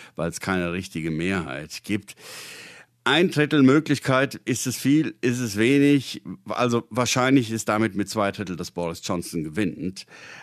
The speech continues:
Aber ganz ausgeschlossen ist es nicht. Früher gab's Hung Parliaments fast nie.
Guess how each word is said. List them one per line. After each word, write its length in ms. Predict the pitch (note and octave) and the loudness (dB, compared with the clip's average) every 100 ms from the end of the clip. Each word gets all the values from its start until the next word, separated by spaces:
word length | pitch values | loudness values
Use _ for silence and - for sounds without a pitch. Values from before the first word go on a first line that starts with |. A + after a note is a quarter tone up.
| - _ | -20 _
Aber 320 | G#2 G#2 G2+ - _ _ | -2 0 0 -4 _ _
ganz 360 | B2 D3+ F#3 - | 0 2 2 -2
ausgeschlossen 760 | F#2 F#2 - F2+ F2 F2+ D2 | -2 -2 -4 -6 -4 -4 -6
ist 220 | - - | -8 -10
es 100 | D2+ | -8
nicht. 380 | E2+ G#2+ C3 - | -2 0 0 -6
Früher 420 | - - A#2+ B2 | -10 -2 2 4
gab's 480 | G2+ G#2 F#2+ F#2+ - - - | 2 0 -2 -4 -14 -12 -4
Hung 320 | A#2 A#2 G#2 | 0 2 2
Parliaments 760 | - - G2 G#2 G#2 F2+ F2 - | -2 -6 -2 0 0 0 -2 -6
fast 540 | - - G2 - - | -14 -10 -10 -10 -10
nie. 640 | G#2+ A2+ D#3 F#2 E2+ B2 | 0 2 2 0 -4 -4